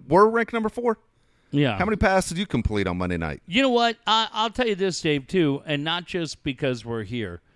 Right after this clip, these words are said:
Speaker 2: I, I actually am gonna change my vote. I'm gonna, as much as I love Jeter, I'm gonna change it, and I'll tell you why. I'm actually gonna change it to Tatis Junior.
Speaker 1: Really?
Speaker 2: And here's why. Uh,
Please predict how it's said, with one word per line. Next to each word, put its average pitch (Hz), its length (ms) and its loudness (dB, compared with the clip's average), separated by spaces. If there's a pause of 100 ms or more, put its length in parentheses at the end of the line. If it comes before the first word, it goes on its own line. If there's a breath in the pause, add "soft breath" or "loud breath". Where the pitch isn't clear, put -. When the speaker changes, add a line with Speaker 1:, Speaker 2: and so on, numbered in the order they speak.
(720)
Speaker 2:
I, 180 260 -8
I 185 200 -2
actually 202 400 0
am 165 80 -2
gonna 151 120 -2
change 131 400 -4
my 113 180 -2
vote. 92 260 -8 (760)
I'm 160 120 -2
gonna, 165 320 -2
as 151 280 -4
much 185 280 -4
as 208 140 -6
I 196 100 2
love 156 240 -4
Jeter, 117 540 -6
I'm 127 100 -6
gonna 123 160 -6
change 147 400 -6
it, 139 220 -4
and 127 100 -6
I'll 113 120 -6
tell 135 180 -4
you 113 100 0
why. 90 280 -6 (560)
I'm 175 120 -6
actually 214 320 -2
gonna 147 200 -4
change 139 340 -6
it 123 120 -14
to 135 120 -4
Tatis 113 560 -10
Junior. 87 400 -10 (180)
Speaker 1:
Really? 151 380 0
Speaker 2:
And 156 160 0
here's 151 320 -2
why. 80 200 -8 (1800)
Uh, 143 600 -4